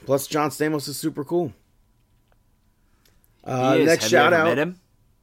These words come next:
Speaker 1: I have not met him. I've seen him live. Um, the first time I
Speaker 2: He,
Speaker 1: saw him live,
Speaker 2: he
Speaker 1: I think might have been two thousand, I wanna say maybe six.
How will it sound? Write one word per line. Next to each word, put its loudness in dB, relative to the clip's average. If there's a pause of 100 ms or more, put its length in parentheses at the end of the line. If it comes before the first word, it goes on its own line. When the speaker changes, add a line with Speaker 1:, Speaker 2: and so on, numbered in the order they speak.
(300)
Speaker 1:
I 2
have -2
not -6
met -8
him. -6
I've -10
seen -8
him -4
live. -6 (840)
Um, -10 (100)
the -16
first -4
time -2
I 0
Speaker 2:
He, 0
Speaker 1:
saw 0
him -4
live, -4
Speaker 2:
he -20
Speaker 1:
I -10
think -10
might -4
have 0
been -6
two -12
thousand, -8
I -14
wanna -6
say -6
maybe -4
six. -8